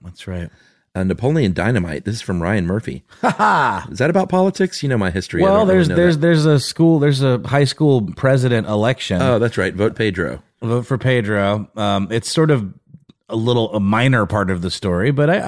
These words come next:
Speaker 1: I don't know. I, I support that. Sure.
Speaker 2: House of Cards. We got a few people chiming in with that. Uh,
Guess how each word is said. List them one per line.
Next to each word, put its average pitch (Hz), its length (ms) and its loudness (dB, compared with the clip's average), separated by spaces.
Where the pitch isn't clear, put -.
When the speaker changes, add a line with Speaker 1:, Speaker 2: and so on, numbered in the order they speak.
Speaker 1:
I 294 40 -2
don't 311 100 -2
know. - 60 -10
I, 156 280 -4
I 175 40 -2
support - 480 -6
that. 98 240 -6
Sure. 127 320 -10
Speaker 2:
House 117 200 -2
of 98 80 -2
Cards. 87 360 -2
We 101 80 -6
got 95 120 -2
a 90 40 -2
few 92 160 -4
people 82 280 -6
chiming 87 340 -2
in 85 80 -4
with 82 100 -6
that. 85 360 -4
Uh, 76 220 -8